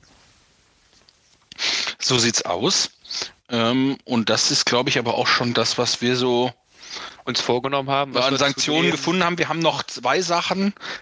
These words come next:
Speaker 1: fällt mir, sehe ich grad noch. Das eine ist, dass der Welt-Judo-Verband, ähm, Putin, der, ähm, den Ehrenpräsidententitel aberkannt hat, Putin, der wohl seit nach, das war die Info,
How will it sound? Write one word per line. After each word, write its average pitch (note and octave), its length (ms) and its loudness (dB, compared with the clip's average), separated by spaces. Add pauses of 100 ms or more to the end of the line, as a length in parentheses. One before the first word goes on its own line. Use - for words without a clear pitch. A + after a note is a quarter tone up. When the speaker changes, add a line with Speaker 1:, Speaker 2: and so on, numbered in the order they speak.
Speaker 1:
fällt C#3 280 0
mir, C#3+ 200 0
sehe D3+ 140 2
ich F3 100 -2
grad D#3 260 0
noch. E3+ 200 -2
Das - 240 -2
eine D#3+ 320 2
ist, F3+ 320 0
dass D3+ 140 0
der C3 140 -2
Welt-Judo-Verband, F3+ 1080 0 (680)
ähm, C3 600 0 (200)
Putin, F3+ 540 0
der, C#3+ 520 0
ähm, G#2 1000 0
den A#2 320 2
Ehrenpräsidententitel D#3 1080 0
aberkannt D3 400 0
hat, D3+ 140 -2
Putin, D3 280 -2
der C3 180 2
wohl C3+ 160 0
seit B2+ 380 0
nach, B2+ 260 0
das A2+ 160 -6
war A#2+ 100 4
die A2+ 100 4
Info, C#3 360 0